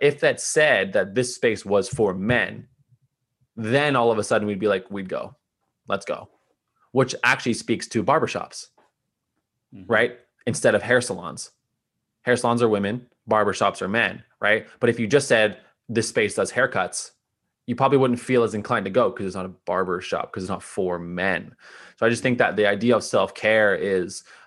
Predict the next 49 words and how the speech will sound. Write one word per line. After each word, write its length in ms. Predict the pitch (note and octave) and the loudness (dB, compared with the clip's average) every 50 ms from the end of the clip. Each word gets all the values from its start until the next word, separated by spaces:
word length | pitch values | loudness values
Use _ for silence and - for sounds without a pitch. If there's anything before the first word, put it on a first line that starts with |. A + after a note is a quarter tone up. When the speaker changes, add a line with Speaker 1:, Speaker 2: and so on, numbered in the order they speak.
| - | -14
Speaker 1:
uh, 240 | - - A1 G#1+ - - _ _ _ _ _ _ _ _ _ _ _ _ _ _ _ _ _ _ _ _ _ _ _ _ _ _ _ _ _ _ _ _ _ _ _ - A2+ | -12 -12 -10 -12 -14 -16 _ _ _ _ _ _ _ _ _ _ _ _ _ _ _ _ _ _ _ _ _ _ _ _ _ _ _ _ _ _ _ _ _ _ _ -16 -6
just 260 | G#2 A#2+ A#2+ - - | -4 -4 -4 -4 -6
tough 440 | - - B2 G2 F#2+ - - - _ _ | 0 2 2 2 2 -2 -14 -20 _ _
sometimes. 580 | - - G#2 G2+ - - E2+ D#2+ F2 F#2 - | -6 -4 -4 -4 -4 -6 -8 -8 -8 -10 -8
And 120 | - G#2+ G#2 | -4 -2 -2
I 40 | |
know 180 | G2+ G#2+ A2 A2+ | 0 2 2 2
it 40 | G#2 | 2
was 160 | G#2 G2 - | 0 0 -2
for 120 | - G2+ | -4 -6
me 140 | G2 F#2 F#2 | -4 -6 -6
too. 200 | F#2 - G#2+ F#2+ | -4 -4 -4 -4
And 100 | F2+ F#2+ | -4 0
so 100 | - B2+ | 0 0
just 200 | B2 F3 F#3 F#3 | 2 2 0 2
getting 220 | - D3 C#3 C3+ A#2+ | 4 2 4 2 0
through 340 | - - A#2 A2 A#2 B2 B2 | -4 -4 0 2 4 4 6
those, 340 | A2+ G#2 G2 G2+ F#2+ - - - - - - - _ - | 6 4 4 2 0 -6 -12 -16 -20 -20 -20 -20 _ -4
those 300 | A2 G#2+ G#2+ G#2 F2+ F#2+ | 0 2 2 2 2 -2
restrictions, 580 | G#2+ G2+ - - B2+ B2 - - G2+ F#2+ F2 | -4 -4 -2 -2 -4 -2 -2 -4 -4 -4 -4
and 160 | F2 G2 G2 G#2 | -4 -4 -4 -4
again, 440 | G2 F#2+ C#3+ E3+ F3 B2 F#2 G2 | 0 2 2 4 4 2 0 -4
being 220 | F#2 - G#2+ G#2 G#2 | -4 -2 -2 0 0
like, 160 | G2+ F#2 - | -2 -2 -2
"Whose 200 | - A#2+ B2 A2+ | 0 0 0 0
voice 280 | G#2 G#2 B2 C3 - - | 2 0 0 0 0 -8
is 120 | F#2+ F2+ | -10 -10
this?" 380 | - - - - - - - _ _ _ _ _ _ _ _ _ _ _ _ _ _ _ _ _ _ _ _ _ _ _ _ - | -10 -12 -12 -14 -16 -20 -20 _ _ _ _ _ _ _ _ _ _ _ _ _ _ _ _ _ _ _ _ _ _ _ _ -2
In 100 | - A#2+ | 0 0
the 80 | A2+ G2+ | 0 0
self-care 340 | - A2+ G2+ F#2+ - G#2+ G2 | 2 0 0 0 0 -2 -2
space, 200 | - - F#2+ - | -2 -4 -6 -2
whose 160 | - A3 G#3+ | -2 -2 -2
voice 240 | G3 B3 D4 - - | 0 -2 -4 -4 -6
is 100 | G#2+ F#2+ - | -10 -10 -10
this? 280 | - C#2+ - - - - | -12 -12 -12 -14 -12 -12
If 140 | A2 - | -4 -2
I'm 160 | B2+ B2+ B2+ B2+ | -2 0 2 2
not 180 | C#3 C#3+ C#3+ | 0 0 0
gonna 140 | - B2 A#2 | -2 -4 -4
go 200 | G#2 G#2+ G#2+ G#2+ | 0 2 2 2
to 140 | G2 - G#2+ | 2 -2 -6
do 180 | F#2+ G#2 G#2+ | -4 -2 -4
these 220 | G2 F#2+ F2+ F2+ - | -2 -4 -6 -8 -6
things, 260 | - A2+ G#2 F#2+ - | -6 -6 -6 -6 -6
whose 160 | - A#2 G#2 | -6 -6 -4
voice 220 | G#2 G#2 G2 F#2+ - | -2 -2 -2 -2 -4
is 100 | F#2+ F#2 | -10 -10
speaking? 460 | - - G2 G2 - C3 D3+ G3+ | -8 -10 -10 -8 -6 -6 -6 -6